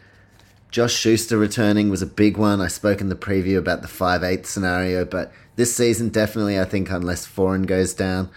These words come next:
we are gonna see Schuster deployed in the back row. And then when there's a spot opening up in the halves through injury,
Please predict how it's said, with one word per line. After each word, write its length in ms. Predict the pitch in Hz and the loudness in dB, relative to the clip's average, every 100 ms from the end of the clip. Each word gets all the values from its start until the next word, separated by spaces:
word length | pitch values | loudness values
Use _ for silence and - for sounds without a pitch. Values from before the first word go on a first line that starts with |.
| - - | -20 -6
we 240 | 95 104 | 0 2
are 80 | 95 | 2
gonna 200 | 90 87 | -2 -4
see 380 | 85 90 87 87 | -4 -2 0 -2
Schuster 460 | - - 87 - 92 | -4 -6 -6 -4 -6
deployed 560 | 87 - 90 90 87 | -6 -4 0 2 0
in 160 | - 90 | -2 -6
the 80 | - | -2
back 280 | 90 85 | 0 0
row. 440 | 87 90 110 113 107 - - - | -2 2 4 4 0 -8 -20 -12
And 160 | - 113 | -4 -2
then 340 | 127 135 101 107 | -2 -2 -6 -2
when 180 | 127 | 0
there's 180 | 135 120 | 0 -2
a 60 | 120 | -4
spot 340 | - 127 120 | -4 0 2
opening 380 | 104 107 107 95 | 2 0 0 0
up 160 | 92 98 | 0 0
in 80 | |
the 80 | 85 | -4
halves 480 | 87 85 87 90 - | -2 0 0 -2 -4
through 160 | 87 82 | -6 -4
injury, 640 | 90 90 90 87 85 | -4 -4 0 0 0